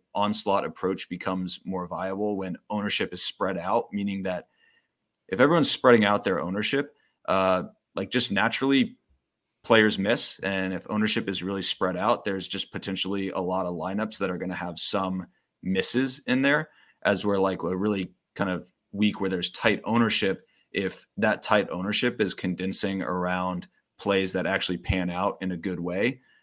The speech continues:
um, you're, you're kind of puts, you, you're, you're setting yourself up for potential to be left behind, um, if kind of the tight, highly owned, high value plays do go off. But, but when it is kind of spread out, um,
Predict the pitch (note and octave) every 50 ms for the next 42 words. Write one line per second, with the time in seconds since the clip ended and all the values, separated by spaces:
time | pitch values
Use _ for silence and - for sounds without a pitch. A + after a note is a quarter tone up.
0 | _ - - F#2 F2+ F2+ F2+ F2+ F2 E2+ E2 - _ _ _ - - G2 F#2+ F#2
1 | F#2 F#2 F#2 F#2 - _ _ _ - - B2 A#2 A2+ - - - F2+ - - -
2 | - G#2 G2+ G#2 G2+ G2 G2+ G#2 G#2+ G2 F2 - _ - F#2+ G#2 G#2+ G2+ - E3
3 | E3 D3+ C3+ B2 A#2 B2+ A2+ G2+ - G2+ F#2 - - F#2 E2+ - - G2+ G2 F#2
4 | - F#2 F2+ F2 F2+ E2+ E2 F2+ F#2 F#2 - _ - F2+ - G2 F2+ F#2 F2+ F2
5 | E2+ E2+ E2+ _ _ _ _ _ _ _ - F2 F2+ F2+ F2+ F2+ F2 F2 E2+ E2+
6 | F2 _ _ _ _ _ _ - - F#2+ F2+ - - F#2 F2+ F2+ F2 D#2+ E2 F2+
7 | F2 E2+ E2 _ _ - - - G#2+ G2+ F#2+ F#2+ - - _ _ _ _ _ _
8 | _ _ - - A2 G2+ F#2+ G2 F#2+ F2 E2+ F#2 F#2 F#2 F2+ F2 F2 F2 - _
9 | _ _ _ - - G#2+ G#2 F#2 F#2+ F#2 F2+ F2+ F2+ F2+ F2+ - F2+ F2+ F2+ F2+
10 | E2 - - - _ _ - - G#2 F#2 F2+ F2+ F2 F2 F2+ F2+ F2+ - - -
11 | F2 F2+ D#2+ - G2 F#2+ F#2+ G2+ G2 F#2+ F#2+ G2+ F#2+ - - F#2+ F2+ F2 - -
12 | - F#2 F2+ F2+ F2+ F#2 F2+ E2+ - - _ _ _ _ _ _ - - E2+ F2
13 | E2+ E2+ E2 D#2+ D#2+ -